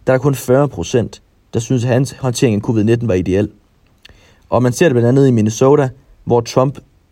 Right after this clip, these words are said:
var nødt til at begrænse, øh, mængden af deltagere til sit rally til kun to hundrede og halvtreds mennesker. Og han var rasende og sagde, at vi kunne have fået haft femogtyve tusind personer til at komme herud.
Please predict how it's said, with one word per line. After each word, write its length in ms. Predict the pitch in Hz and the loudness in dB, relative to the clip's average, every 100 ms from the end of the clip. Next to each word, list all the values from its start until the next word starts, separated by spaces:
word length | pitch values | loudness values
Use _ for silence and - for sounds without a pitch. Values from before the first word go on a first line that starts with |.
| - | -6
var 100 | 110 | 0
nødt 260 | 143 139 | 2 2
til 160 | - - | 0 2
at 260 | 127 110 - _ | 4 2 -2 _
begrænse, 640 | 123 120 135 151 - 78 - _ _ _ - | -6 -2 -2 -2 -4 -8 -8 _ _ _ -4
øh, 140 | 123 | 0
mængden 300 | 147 147 - | 2 0 0
af 60 | 120 | 2
deltagere 540 | 135 139 - 98 57 - | 2 2 -2 -2 -4 -8
til 140 | - 120 | -10 -4
sit 120 | 123 | 0
rally 360 | 117 120 131 131 127 _ _ | 2 4 2 0 -4 _ _
til 120 | - - | -20 -4
kun 160 | 135 | -2
to 220 | 127 - 143 | 0 0 2
hundrede 260 | 127 127 | 2 2
og 40 | 110 | 0
halvtreds 320 | 101 117 120 | 0 -2 0
mennesker. 380 | 120 123 - 113 - _ _ _ _ | -2 -2 -4 -6 -8 _ _ _ _
Og 120 | - 131 | -6 -2
han 120 | 127 | 0
var 120 | 117 107 | 0 0
rasende 500 | 113 151 - 101 87 | 0 0 -2 -4 -4
og 80 | |
sagde, 160 | 85 101 | -2 -2
at 60 | 117 | -2
vi 40 | |
kunne 240 | 113 123 117 | -2 0 0
have 100 | - | 0
fået 200 | 139 117 | 0 0
haft 140 | 135 | -4
femogtyve 580 | - 214 165 135 - 170 | -2 -2 0 -4 0 0
tusind 400 | - 202 - - | 0 -2 -2 -8
personer 400 | - - 139 - - - - - | -4 0 0 -2 -14 -20 -20 -10
til 140 | - | -4
at 60 | 131 | -2
komme 240 | - 120 | 0 0
herud. 320 | 135 117 123 | 2 2 2